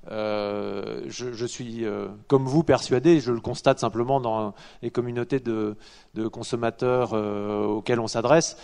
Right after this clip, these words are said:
euh, qu'il faut absolument, euh, une part des deux et si possible l'un dans l'autre, hein.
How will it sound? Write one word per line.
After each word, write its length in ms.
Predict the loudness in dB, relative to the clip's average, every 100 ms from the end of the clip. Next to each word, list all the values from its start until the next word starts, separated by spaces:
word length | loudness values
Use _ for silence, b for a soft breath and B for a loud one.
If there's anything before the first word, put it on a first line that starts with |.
| B -20 -12 -6
euh, 160 | -6
qu'il 160 | -6 -4
faut 100 | -2
absolument, 840 | -2 -2 -2 -2 0 4 4 4 0
euh, 260 | 0 0 0
une 160 | -4
part 240 | 4 4 4
des 140 | 2
deux 240 | 6 8 8
et 60 |
si 180 | 4 -4
possible 400 | -4 -2 -4 0
l'un 120 | 2
dans 140 | 4 2
l'autre, 380 | 0 -6 -16 -20 -14
hein. 140 | -14